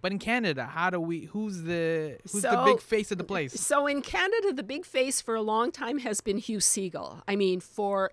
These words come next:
Speaker 2: a long, long time, he has, he has been fighting this fight. And people see him as a conservative senator, ex-senator now.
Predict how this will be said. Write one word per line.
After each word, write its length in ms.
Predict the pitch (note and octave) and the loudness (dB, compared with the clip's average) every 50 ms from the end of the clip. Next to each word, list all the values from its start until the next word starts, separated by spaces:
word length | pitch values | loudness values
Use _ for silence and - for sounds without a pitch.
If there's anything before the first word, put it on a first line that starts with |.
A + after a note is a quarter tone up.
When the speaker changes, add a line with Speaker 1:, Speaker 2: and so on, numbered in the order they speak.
| - | -2
Speaker 2:
a 160 | G#3 G3+ G3+ G3 | -2 -2 0 -2
long, 580 | G3+ G3 F#3 F#3 F#3+ A3 A3+ A#3 A#3+ A#3 G#3 | -4 -6 -6 -2 0 4 6 6 6 4 2
long 300 | F3 E3+ D3 C#3 C#3+ E3 | 0 -4 -6 -8 -10 -10
time, 320 | - F3+ F3 E3+ E3+ E3+ F3 | -10 -8 -8 -6 -6 -8 -8
he 160 | F#3 F#3 F3 | -6 -4 -4
has, 340 | E3 E3 D3+ - - - - | -4 -4 -4 -6 -6 -8 -8
he 120 | - G3 | -6 -6
has 100 | F3+ E3 | -6 -6
been 160 | - - E3+ F3 | -6 -8 -8 -6
fighting 380 | - - F3 E3+ E3 E3 D3+ | -4 -4 -2 -2 -4 -6 -10
this 180 | C3+ D#3 - - | -10 -8 -8 -8
fight. 300 | - D3+ C3+ A2+ - - _ _ _ - - - | -6 -6 -8 -8 -10 -14 _ _ _ -20 -18 -14
And 120 | - G#3+ - | -12 -10 -8
people 280 | C4 G#3+ G#3+ A#3 B3 | -8 -6 -4 -4 -4
see 200 | - - B3 B3 | -4 -4 -4 -4
him 120 | A#3+ G3+ D3+ | -4 -4 -4
as 180 | G3 F#3+ F#3 | -6 -8 -8
a 60 | F#3+ | -8
conservative 680 | - - G3 F#3 - - G#3+ G3 F#3+ G3+ F3+ D#3+ E3+ - | -8 -8 -8 -6 -4 -4 -4 -4 -4 -4 -6 -8 -8 -8
senator, 640 | - - C#4 C#4 C#4+ C#4+ C4 C4+ C4 C4 B3+ B3 - _ _ _ _ _ _ _ _ - | -6 -4 -4 -2 0 0 0 2 2 2 0 0 -4 _ _ _ _ _ _ _ _ -4
ex-senator 680 | - - - - - - G#3 G3+ G3 G3 F#3+ G3 G#3 | -4 -4 -2 -4 -4 -4 -4 -4 -4 -4 -4 -4 -4
now. 360 | G#3+ G#3 G#3 G#3+ A3 G#3+ G#3+ | -2 -2 0 0 0 -2 -4